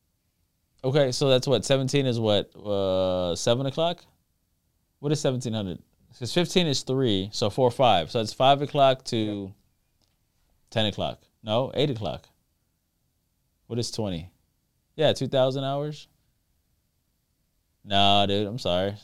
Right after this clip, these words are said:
Speaker 1: Seventeen hundred.
Speaker 2: Eight.
Speaker 1: Ah, wha-, whether, whatever
Speaker 2: Five
Speaker 1: it
Speaker 2: to eight.
Speaker 1: is. It's, it's, it, they planned all this. Yeah, no worries. Let's go to the next page. Where is that? This is still Jacksonville.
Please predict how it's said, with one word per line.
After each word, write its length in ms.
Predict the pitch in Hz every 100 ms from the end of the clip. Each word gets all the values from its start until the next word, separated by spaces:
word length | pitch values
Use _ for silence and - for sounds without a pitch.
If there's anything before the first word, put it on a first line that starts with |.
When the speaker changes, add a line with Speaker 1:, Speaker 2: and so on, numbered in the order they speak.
| _
Speaker 1:
Seventeen 360 | - 120 117 120
hundred. 260 | 117 113 -
Speaker 2:
Eight. 60 |
Speaker 1:
Ah, 220 | 135 185 117
wha-, 240 | 170 185
whether, 300 | 135 165 147
whatever 220 | 131 127
Speaker 2:
Five 100 | 139
Speaker 1:
it 20 | 104
Speaker 2:
to 40 |
eight. 180 | 104 147
Speaker 1:
is. 200 | - - _ _ _ _ _ _ _ -
It's, 340 | 120 123 -
it's, 300 | - 113 113
it, 220 | - 57 - - _
they 140 | - 147
planned 320 | 147 113 104
all 120 | 92
this. 360 | 98 143 - - _ _ _ _ _ _ _ _
Yeah, 220 | 202 202 - _ _ _ _ _
no 100 | 160
worries. 360 | 208 226 165 123
Let's 160 | 147 156
go 100 | 208
to 40 | 202
the 40 |
next 180 | 214 202
page. 280 | 202 180 135
Where 140 | 165
is 100 | 170
that? 280 | 185 151 - _ _ _ _
This 160 | 147 160
is 60 |
still 200 | - 190
Jacksonville. 760 | 139 139 135 - 151 165 185